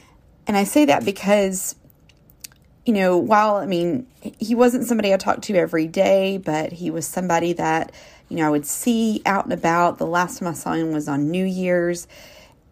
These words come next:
and just, he was such a kind person. He was always willing to talk to you, always wanting to know how you were doing. He would remember things that I was doing at work, and he would ask me about them. And,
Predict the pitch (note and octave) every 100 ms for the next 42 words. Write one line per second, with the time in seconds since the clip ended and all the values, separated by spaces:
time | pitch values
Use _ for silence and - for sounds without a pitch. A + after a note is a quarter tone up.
0 | _ E3 D#3+ D#3 D3+ D#3 D#3 - _ _
1 | _ _ _ _ - A3 G3+ - - -
2 | C4 A#3+ A#3+ G#3+ G3+ F3 F3 - G#3+ G3+
3 | G3+ - - _ F#3 F3 - - F#3 F#3
4 | F#3+ G3 G3 - - D#3+ - - - -
5 | - - _ _ _ _ - - A3+ G#3+
6 | G3 F3+ E3 D#3+ - - - - _ _
7 | - A3+ A#3+ A3+ G#3+ F#3+ E3 E3+ E3 -
8 | D3+ C#3 C3 - - E3 D#3+ D3+ C#3+ -
9 | F#3+ G#3 B3+ B3 G#3+ G3 F3+ F3+ F3 F3
10 | F3+ E3+ E3+ E3+ E3 D#3 D3 C#3+ D3 D#3+
11 | E3 D3+ D#3 E3 G3 A#3+ B3 B3 G#3+ G#3+
12 | G#3 G3 F#3 F3+ F3+ E3+ D#3+ D#3+ D3+ -
13 | - - G3 G3 F#3 D#3 C#3+ C#3+ - F#3+
14 | F#3+ G#3+ G3 F#3 F3+ F#3 - F#3 F3+ E3
15 | D3